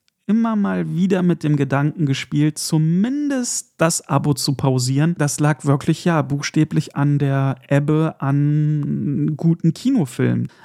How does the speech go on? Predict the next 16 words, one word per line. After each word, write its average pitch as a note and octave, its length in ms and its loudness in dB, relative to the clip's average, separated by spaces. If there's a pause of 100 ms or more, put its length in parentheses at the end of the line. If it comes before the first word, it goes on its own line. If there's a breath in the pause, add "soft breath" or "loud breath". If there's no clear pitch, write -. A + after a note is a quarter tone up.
Aber E3+ 380 0
ich C#3 120 -6
hab C#3+ 140 -4
sie C3+ 140 -2
nach B2+ 260 0
wie B2+ 80 -4
vor B2+ 220 0
aktiv. A3 580 -4
Jetzt D#3 460 -2
Ende E3+ 200 2
des D3 220 -2
Jahres E3 480 -2
geht's F#3 400 -2
auch D#3 220 0
wieder C#3 200 2
los. C#3 380 0